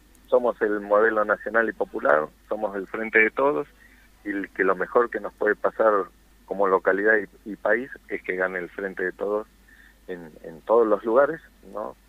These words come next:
Que hay que votar la boleta completa, porque es la única, lo único que nos da esperanza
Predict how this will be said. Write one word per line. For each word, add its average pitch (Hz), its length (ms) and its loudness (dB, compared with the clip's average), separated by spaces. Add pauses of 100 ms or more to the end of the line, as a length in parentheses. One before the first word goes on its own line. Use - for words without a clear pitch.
(160)
Que 98 60 -2
hay 92 80 -4
que 98 80 -6
votar 92 300 -4
la 92 100 -4
boleta 92 340 -8
completa, 131 560 -14 (520)
porque 107 380 -2
es 131 100 -6
la 127 120 -4
única, 107 800 -2 (140)
lo 123 140 -6
único 147 260 -6
que 117 120 -10
nos 107 160 -8
da 120 120 0
esperanza 107 680 -2